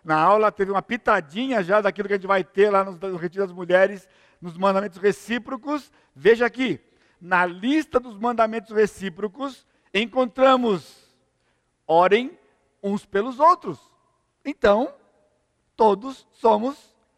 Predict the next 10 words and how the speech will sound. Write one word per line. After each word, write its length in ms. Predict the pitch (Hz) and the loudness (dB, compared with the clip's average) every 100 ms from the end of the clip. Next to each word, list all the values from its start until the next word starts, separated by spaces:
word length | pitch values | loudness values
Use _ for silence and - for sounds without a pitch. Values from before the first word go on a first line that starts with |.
| _ _ 220 | _ _ -8
intercessores. 1000 | 208 226 226 285 262 311 285 151 _ _ _ _ _ | -2 0 0 -2 -2 0 0 -2 _ _ _ _ _
Nós, 400 | 139 170 233 214 | -6 0 0 0
pastores, 920 | - 202 - - 220 226 277 277 - _ _ _ _ _ _ _ _ _ _ _ _ _ | -2 -2 -2 -2 2 2 -2 -10 -20 _ _ _ _ _ _ _ _ _ _ _ _ _
temos 300 | 170 196 202 | -6 -4 -6
o 80 | 202 | 0
dever 520 | 220 185 196 220 214 | 0 2 2 4 2
de 100 | 214 | 0
orar 360 | 214 202 214 214 _ | 2 4 4 0 _
pelas 240 | 208 214 | -4 -2
ovelhas. 720 | 220 196 208 202 247 269 - | -2 2 2 4 2 0 -10